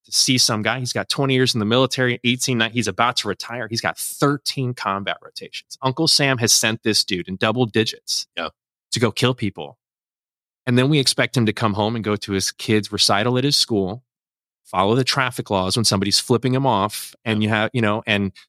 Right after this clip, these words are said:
Speaker 1: it's like, this person has no idea what, what this other individual's capable of, but you're flipping me off in traffic. And, like, you have no idea what I have in my car. And, but you have to have control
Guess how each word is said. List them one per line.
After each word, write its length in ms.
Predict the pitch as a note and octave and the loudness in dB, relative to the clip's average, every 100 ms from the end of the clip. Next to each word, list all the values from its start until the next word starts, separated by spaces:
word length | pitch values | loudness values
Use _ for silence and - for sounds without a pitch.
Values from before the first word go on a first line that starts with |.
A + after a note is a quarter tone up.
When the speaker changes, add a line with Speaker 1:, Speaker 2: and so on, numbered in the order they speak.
| _ _ _ | _ _ _
Speaker 1:
it's 60 | - | -10
like, 100 | F#2+ _ _ _ _ _ _ - | -10 _ _ _ _ _ _ -4
this 100 | C#3 | 0
person 300 | - E3 D#3 | 2 2 2
has 200 | C3 B2 | 2 2
no 200 | A#2 A#2+ | 2 4
idea 560 | A#2 G#2 A2+ G2+ - - _ _ _ _ _ _ _ A2+ | 2 2 2 2 -2 -14 _ _ _ _ _ _ _ 0
what, 160 | A2 | 2
what 160 | A#2 A#2 | 2 0
this 160 | A#2 | 2
other 180 | B2+ D#3+ | 4 4
individual's 420 | B2+ A2+ A2 G#2+ - | 4 4 2 2 0
capable 340 | D#3 F3 G#2+ | 0 0 -2
of, 80 | G2 | 0
but 120 | A2 | -2
you're 80 | - | -2
flipping 280 | D3 C3 B2 | -2 0 2
me 100 | A2+ | 4
off 240 | B2 B2+ | 2 2
in 80 | G2 | -4
traffic. 460 | - A#2 C3+ - - | -2 -2 -4 -10 -8
And, 160 | A#2 | -2
like, 300 | A2 G2+ - | 2 0 0
you 80 | A#2+ | 0
have 120 | D#3+ | 2
no 120 | E3+ | 4
idea 240 | C3+ A2 G#2+ | 4 4 4
what 100 | G2+ | 2
I 60 | G2 | 2
have 260 | A2 B2 | 0 0
in 80 | C#3 | 0
my 120 | G#2+ | -2
car. 400 | - - F2 F2+ | -2 -6 -6 -4
And, 260 | A2 G2 F#2 - _ _ _ _ _ - | -2 -2 -2 -10 _ _ _ _ _ -6
but 200 | A#2+ - | -2 2
you 140 | C3+ | 2
have 240 | E3+ C#3 - | 2 0 -4
to 80 | |
have 200 | G#2 F#2+ | -2 -2
control 340 | - F2+ - | -4 -10 -12